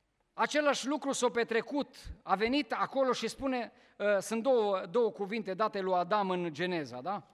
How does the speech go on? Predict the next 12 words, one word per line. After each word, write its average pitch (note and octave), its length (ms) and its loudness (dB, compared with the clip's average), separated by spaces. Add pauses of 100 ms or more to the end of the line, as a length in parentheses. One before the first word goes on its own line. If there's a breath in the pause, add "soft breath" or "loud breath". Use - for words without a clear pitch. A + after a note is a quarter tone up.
(800)
Când G3 200 0
a F3+ 80 4
fost G#3 220 0
pus A3+ 180 0
în G3 120 2
grădină. D#3+ 440 0
Zice, F#3+ 400 4 (340 loud breath)
„S-o - 300 4
lucreze F#3+ 840 4
și A#3 200 0
s-o A#3+ 260 2
păzească.” G#3+ 800 0